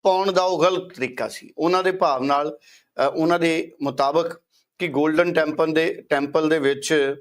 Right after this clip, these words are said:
ਜਾਂ ਉਹਦੇ ਆਲੇ ਦੁਆਲੇ ਇੱਕ ਤਰ੍ਹਾਂ ਨਾਲ ਉਸ ਵੇਲੇ ਸੰਤ ਜਰਨੈਲ ਸਿੰਘ ਭਿੰਡਰਾਂ ਵਾਲਾ ਹੋਣਾ,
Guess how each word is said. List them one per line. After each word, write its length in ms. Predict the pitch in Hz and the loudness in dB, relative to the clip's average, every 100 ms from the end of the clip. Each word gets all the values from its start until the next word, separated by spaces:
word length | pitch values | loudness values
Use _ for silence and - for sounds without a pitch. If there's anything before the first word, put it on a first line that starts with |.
| _ _ _ _ _ | _ _ _ _ _
ਜਾਂ 140 | 139 151 | 0 0
ਉਹਦੇ 200 | 151 160 | 2 2
ਆਲੇ 340 | 147 139 160 | 2 2 2
ਦੁਆਲੇ 600 | 151 143 139 151 135 135 _ _ _ - | 2 0 0 -2 -4 -6 _ _ _ -4
ਇੱਕ 200 | 175 - | -4 -2
ਤਰ੍ਹਾਂ 300 | 160 147 151 | 0 0 0
ਨਾਲ 440 | 143 139 147 - - 170 | 0 2 -2 -4 -4 -4
ਉਸ 180 | 165 165 | -2 0
ਵੇਲੇ 340 | 151 156 160 - | 2 2 -2 -8
ਸੰਤ 340 | - 160 156 | -4 -2 0
ਜਰਨੈਲ 380 | 143 139 139 143 | 0 2 2 2
ਸਿੰਘ 300 | 156 151 143 | -2 -4 -2
ਭਿੰਡਰਾਂ 280 | 143 127 135 | 0 2 2
ਵਾਲਾ 220 | 139 139 | 2 0
ਹੋਣਾ, 380 | 135 139 135 | 0 0 0